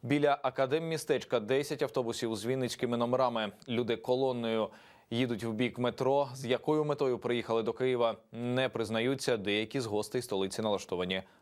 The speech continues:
агресивно. Гривня падає. Експерти з економічних питань передвіщають національній валюті падіння по відношенню до долару через економічну та політичну ситуацію в країні.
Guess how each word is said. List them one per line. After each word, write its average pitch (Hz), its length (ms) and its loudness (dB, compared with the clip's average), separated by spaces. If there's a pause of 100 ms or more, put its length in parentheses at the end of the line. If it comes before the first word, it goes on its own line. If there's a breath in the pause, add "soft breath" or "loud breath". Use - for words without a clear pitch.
(120 soft breath)
агресивно. 101 640 -4 (2000 loud breath)
Гривня 170 320 4
падає. 139 380 4
Експерти 151 480 2
з 127 60 0
економічних 143 600 0
питань 135 640 2
передвіщають 127 880 2
національній 127 600 0
валюті 123 460 2 (120)
падіння 113 640 2
по 104 160 -2
відношенню 113 520 -2
до 107 200 0
долару 120 440 0
через 113 380 -2
економічну 104 600 -2
та 101 120 0
політичну 98 480 -4
ситуацію 98 520 -2
в - 40 -8
країні. 92 480 -2